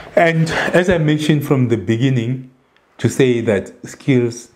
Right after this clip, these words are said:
development is critical for your business. One is to, to make you competitive.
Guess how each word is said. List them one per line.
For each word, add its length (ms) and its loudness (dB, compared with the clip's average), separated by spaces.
development 720 -2
is 100 -10
critical 640 -4
for 200 -4
your 100 0
business. 480 -6
One 340 0
is 120 0
to, 180 2
to 360 -2
make 200 2
you 120 2
competitive. 760 -6